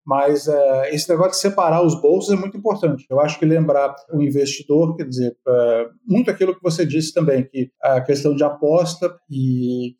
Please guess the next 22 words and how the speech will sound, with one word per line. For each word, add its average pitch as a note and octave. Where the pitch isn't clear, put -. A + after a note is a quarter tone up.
enfim, D#3+
investimento D#3
não E3
é, E3+
não D#3+
é D3+
um F3+
sprint, C#3
é C3
uma C3+
maratona. D#3+
É D3
importante D3
você D3
escolher C#3+
muito D#3
bem C3+
o -
seu C#3
gestor E3
e D3+
entender E3